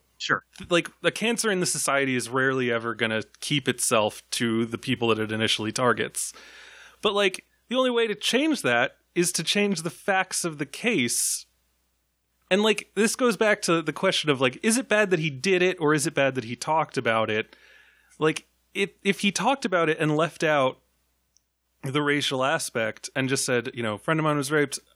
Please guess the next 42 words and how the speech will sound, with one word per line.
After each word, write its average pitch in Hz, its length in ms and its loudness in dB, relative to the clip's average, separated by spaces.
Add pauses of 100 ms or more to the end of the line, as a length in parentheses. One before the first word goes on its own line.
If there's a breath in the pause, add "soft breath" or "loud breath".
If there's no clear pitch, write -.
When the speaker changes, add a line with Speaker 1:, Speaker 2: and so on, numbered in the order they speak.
Speaker 2:
uh, - 220 -10
Speaker 1:
Sure. 240 320 0
Speaker 2:
and, 156 200 0
like, 151 180 0
I 156 80 4
went 156 180 2
after 151 520 0 (100)
someone, 135 800 2 (1500 soft breath)
you 151 80 -2
know, 143 400 2 (920)
but 175 220 -2
then, 202 240 0
like, 180 320 -2
th-, 165 160 -8
then 202 280 0
that, 196 280 0
that's, - 360 0
that's, - 460 -2
it's 147 140 -8
not 165 240 0
true. 240 640 0
It's 135 180 -4
not, 160 180 2
like, 139 140 0
real. 202 640 -2
That's 156 180 0
not, 151 180 0
like, 135 220 0
what 131 220 2
happened. 190 640 0
And 147 180 0
that 156 180 0
would, 147 220 -2
that 160 220 0
would 165 120 0
be 156 200 0
a 139 80 2
little, 135 400 2
to - 240 -4
me, 143 320 4
more 127 420 0
craven 120 880 -2